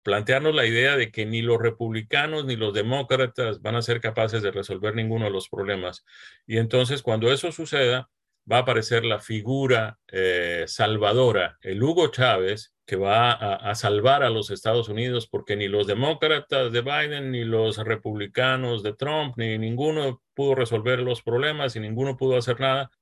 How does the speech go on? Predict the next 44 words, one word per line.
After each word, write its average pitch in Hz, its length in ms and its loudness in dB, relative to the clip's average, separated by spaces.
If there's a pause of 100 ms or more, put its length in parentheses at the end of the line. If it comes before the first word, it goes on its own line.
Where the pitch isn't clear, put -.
(140)
Eh, 123 120 0
eh, 135 240 -4
estamos 165 480 0
yendo 135 420 0
en 95 80 -4
esa 107 220 -4
dirección, 87 500 -6
de 82 80 -10
alguna 110 240 -4
manera 123 300 0
estamos, 117 680 -4
y, 127 240 -6
y 143 80 2
es - 320 -2
cuestión 180 460 -4
de 127 140 0
muy 139 280 -4
poco 170 260 -4
tiempo, 127 440 -4
basta 123 300 -4
que 139 60 -4
empecemos 127 520 -4
a 107 80 0
desestimular 110 960 -2
la 104 640 -6
industria, 123 520 -2
por 101 120 -6
ejemplo, 107 280 -2
en 110 80 -2
el 92 140 -8
caso 113 260 0
nuestro, 117 380 -2
este 107 160 -10
país 98 240 -4
ha 110 80 -6
sido 110 180 -6
un 110 100 -4
país 107 260 0
donde 98 200 -4
la 90 120 -4
energía 104 460 -2
ha - 20 -12
sido 110 240 -4
fundamental. 95 680 -4